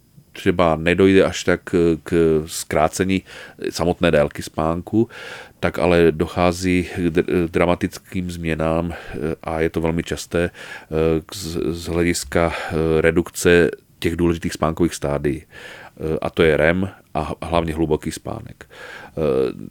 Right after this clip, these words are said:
z dnešních, vlastně z dnešního pohledu se ukazuje ten nejhlubší spánek, to, co my označujeme termínem non-rem tři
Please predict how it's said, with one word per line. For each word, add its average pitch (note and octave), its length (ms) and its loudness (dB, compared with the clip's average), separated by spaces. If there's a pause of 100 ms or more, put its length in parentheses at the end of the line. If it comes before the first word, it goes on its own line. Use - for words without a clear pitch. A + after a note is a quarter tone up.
(160)
z D2+ 160 -12
dnešních, G2+ 500 0
vlastně F#2+ 320 0
z - 20 -6
dnešního F#2+ 300 0
pohledu E2 320 0
se F2 140 0
ukazuje E2+ 460 2 (400)
ten F2 200 2
nejhlubší F#2 500 2
spánek, D#2 680 -2 (240)
to, D2 120 -10
co - 160 -14
my D#2 200 -4
označujeme E2 600 -6 (320)
termínem D2+ 420 -6
non-rem D2+ 400 -4
tři E2+ 340 -2